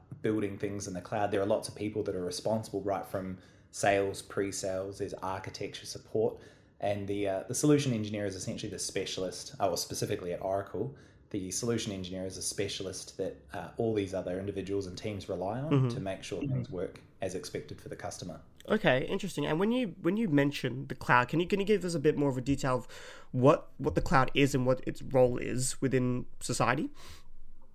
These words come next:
Speaker 1: I f-, I feel like if this was a, if this was a video recording, I'd just show you a meme.
Speaker 2: <laughs>
Speaker 1: Uh, yeah. It's the, the one that comes to mind is it's not the cloud, it's just someone else's computer.
Speaker 2: Mm-hmm.
Speaker 1: And that's essentially what it is. So the cloud essentially is run,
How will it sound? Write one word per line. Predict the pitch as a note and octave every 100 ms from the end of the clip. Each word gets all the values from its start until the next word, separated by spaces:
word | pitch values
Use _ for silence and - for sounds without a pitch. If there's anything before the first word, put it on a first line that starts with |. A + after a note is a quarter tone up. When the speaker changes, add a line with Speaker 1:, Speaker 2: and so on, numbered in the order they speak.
| - - - - -
Speaker 1:
I |
f-, | - -
I | B2+
feel | C#3+
like | B2+ A#2+
if | C3
this | B2 A#2+
was | G#2
a, | G2+ G2+ A2+
if | -
this | G2+
was | G2+
a | F#2+
video | F#2+ G#2 G2+ F#2+ G2 -
recording, | B2 - G2+ G#2 C3
I'd | C3+ G#2+ G2
just | G2+
show | -
you | G2+ G2+
a | F#2
meme. | G2+ C#3+ F3+ - - - -
Speaker 2:
<laughs> | F3+ -
Speaker 1:
Uh, | G#2 G2+ G2+ G#2 - - - A#2+
yeah. | A#2+ - - C#3+ - - -
It's | C3 B2+ B2+ - D#3+ -
the, | - C#3+
the | C#3+
one | C#3+ C#3
that | C3+
comes | C3 A#2+
to | -
mind | G#2+ G2+ G2
is | G#2
it's | G2 - -
not | G#2 -
the | G#2+
cloud, | - G#2 F#2+
it's | F2+ -
just | F2+ -
someone | F#2+ F#2
else's | F#2 - -
computer. | G#2 - A2 E3 F3
Speaker 2:
Mm-hmm. | C#3+ B2 A2+ -
Speaker 1:
And | G#2+ A2
that's | A2 -
essentially | G#2 F#2 F#2
what | E2 D#2+
it |
is. | D2+ D2+ -
So | - G2+ F#2 F2+
the | G#2
cloud | - B2+ A2+ A2 A2 - - -
essentially | - - - A2 - G2 F#2
is | G2 F#2
run, | F#2+ F#2+ F#2+